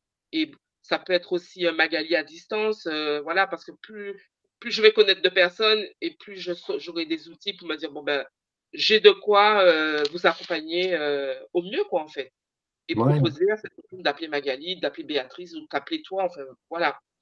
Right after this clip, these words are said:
Speaker 2: Ouais.
Speaker 1: Il faut vraiment qu'on, enfin, c'est mon état d'esprit, c'est l'état d'esprit des personnes avec qui j'ai créé l'association.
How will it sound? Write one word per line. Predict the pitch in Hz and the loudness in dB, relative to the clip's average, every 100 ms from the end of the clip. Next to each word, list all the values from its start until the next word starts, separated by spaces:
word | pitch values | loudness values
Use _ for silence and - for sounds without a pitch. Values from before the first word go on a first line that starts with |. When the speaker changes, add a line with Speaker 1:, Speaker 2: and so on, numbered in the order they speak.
| - | -10
Speaker 2:
Ouais. | - 107 - | -2 -2 -4
Speaker 1:
Il | |
faut | - - | -16 -16
vraiment | 180 190 392 - 208 - | -6 -6 -4 -2 -2 0
qu'on, | 185 175 | -2 -2
enfin, | 175 175 | -2 -6
c'est | - 214 | 0 4
mon | 208 | 4
état | 214 214 | 4 4
d'esprit, | 202 185 - 208 | 4 2 -2 -8
c'est | - | -6
l'état | 175 185 | 0 0
d'esprit | 185 180 170 | 0 -6 -12
des | |
personnes | 170 160 165 | -6 -6 -6
avec | 151 147 | -10 -10
qui | - 180 | -14 -12
j'ai | 165 | -12
créé | 156 160 | -10 -10
l'association. | 151 - - 135 131 | -10 -12 -16 -16 -16